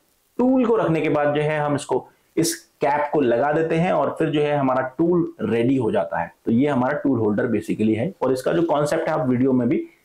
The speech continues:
देख पाएंगे, ठीक है। ये हैं आपके अलग-अलग type के tools,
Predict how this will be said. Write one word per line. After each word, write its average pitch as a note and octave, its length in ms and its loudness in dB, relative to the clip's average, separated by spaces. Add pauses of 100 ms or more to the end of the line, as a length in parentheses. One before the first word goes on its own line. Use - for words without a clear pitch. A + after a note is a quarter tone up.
(140)
देख G3 340 2
पाएंगे, - 360 -2 (180)
ठीक E3 180 -4
है। E4+ 160 0 (360)
ये G3+ 220 2
हैं B3+ 160 2
आपके - 300 0
अलग-अलग D3 540 0
type A2+ 260 0
के - 100 0
tools, - 440 -2